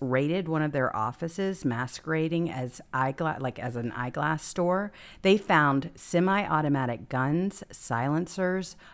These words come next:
burner phones, and even a bag of prepaid cash cards. I mean, who runs a voter registration operation with that <laughs> kind of setup?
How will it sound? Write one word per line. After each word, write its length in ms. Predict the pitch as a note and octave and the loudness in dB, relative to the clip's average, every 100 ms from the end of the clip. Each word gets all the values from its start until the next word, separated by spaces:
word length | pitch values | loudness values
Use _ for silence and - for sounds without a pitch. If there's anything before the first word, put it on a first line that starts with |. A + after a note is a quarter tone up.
| - | -16
burner 500 | C#3 D3 C3+ D3 F3 | 0 4 6 6 4
phones, 600 | E3 G#3 G3 G3 G#3 G#3 - | 2 2 2 2 0 -4 -2
and 240 | C#3+ C#3 | 0 2
even 340 | D#3+ D#3+ F#3 | 2 0 0
a 140 | F#3+ D3 | 0 -4
bag 440 | - B2+ C#3 D3+ | -2 0 0 -2
of 200 | - B2+ | -6 -10
prepaid 720 | - - C#3+ - D3 C3 B2 | -8 -4 -2 -2 -4 -4 -6
cash 400 | - A#2+ A#2+ - - | -8 -6 -4 -6 -12
cards. 580 | - A2 G#2+ F2 - - - - - | -8 -8 -10 -14 -18 -20 -20 -20 -10
I 100 | - | 0
mean, 160 | D3+ - | 0 0
who 220 | - B3 A#3 | 0 0 2
runs 500 | D#3 D#3 C#3 B2+ - | 4 4 4 2 -2
a 80 | C3+ | -4
voter 320 | C3 D3 D3+ | 0 0 0
registration 760 | C3+ B2 A#2+ A#2 C3+ B2 - B2 | 0 -2 -4 -6 -2 -2 -2 -4
operation 580 | A#2 A#2+ A#2+ B2 - A#2 | -2 -2 -2 -2 -2 -4
with 160 | A2 | -2
that 200 | C3 - | -2 -2
<laughs> 80 | - | 2
kind 220 | D#3 C3+ | 4 4
of 100 | C3+ | 0
setup? 560 | - - C3+ A2+ - | -6 0 0 0 -4